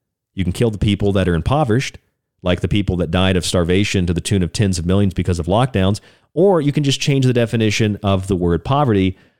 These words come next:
like the definition of words like vaccines, viruses, pandemics, recessions, et cetera. Then you don't have any more poverty.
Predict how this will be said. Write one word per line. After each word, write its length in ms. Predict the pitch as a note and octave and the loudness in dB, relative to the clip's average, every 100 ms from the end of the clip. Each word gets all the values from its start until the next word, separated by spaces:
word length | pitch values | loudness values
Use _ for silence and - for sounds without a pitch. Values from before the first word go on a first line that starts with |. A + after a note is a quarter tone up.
| _ _ | _ _
like 260 | F2+ G2 - | -2 -2 0
the 80 | |
definition 580 | F#2 F2+ - F2 E2 F2+ | 0 0 0 0 0 0
of 80 | D#2+ | 0
words 280 | E2 E2+ - | 0 0 0
like 180 | D2+ - | -4 -2
vaccines, 720 | D#2 D#2 - G#2 F#2 F2+ F2 | -2 -2 -2 0 2 0 -2
viruses, 760 | - F2+ F2 E2+ E2 - D#2 | -4 -2 0 2 0 0 -2
pandemics, 760 | D#2 - E2+ D#2 D#2+ D#2+ D#2 - | -2 -4 -4 -4 -2 -2 -4 -6
recessions, 800 | F2+ D2 - D#2+ - D2+ C#2+ C#2 - | -6 -4 -2 -2 0 -2 -2 -6 -12
et 120 | - - | -14 -6
cetera. 480 | - D3 C2+ E2+ - _ _ _ _ _ _ _ _ | -2 -2 -2 -6 -16 _ _ _ _ _ _ _ _
Then 140 | D#2+ | -4
you 80 | D#2+ | 0
don't 120 | D#2+ | 2
have 180 | F2+ G2 | 2 2
any 120 | G#2+ | 2
more 120 | B2 C3 | 0 0
poverty. 480 | D#3+ G3+ D#3 F2 | -2 -2 -4 -6